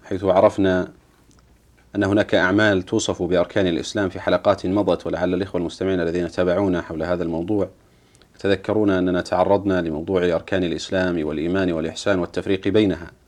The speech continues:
نود في هذه الحلقة الحديث عن هذه الأركان إجمالًا، وما هو ارتباطها أو ارتباط أهمية هذه الأعمال بالمعتقد الذي نتحدث عنه.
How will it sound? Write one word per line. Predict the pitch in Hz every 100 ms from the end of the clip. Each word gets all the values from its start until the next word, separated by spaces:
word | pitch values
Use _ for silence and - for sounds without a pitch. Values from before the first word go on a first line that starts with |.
| _ - - - - _ -
نود | 104 117 107
في | 101
هذه | 101 92
الحلقة | - 110 -
الحديث | - - 98 95 92
عن | 87 90
هذه | 107 101
الأركان | 95 87 - 95 87 87 - 104
إجمالًا، | 101 101 104 80 71 - _ _ _ _ _ _ _ _ _
وما | 92 95 92 - 113 120
هو | 110 104
ارتباطها | 95 - 98 117 107 98 95 95 92 - _ _ -
أو | 92
ارتباط | 90 - 123 123 -
أهمية | 92 98 104 92 101
هذه | 95 92
الأعمال | 90 90 92 90 85 -
بالمعتقد | 98 101 95 85 127 123 110
الذي | - 87 87 82
نتحدث | 82 - - - -
عنه. | -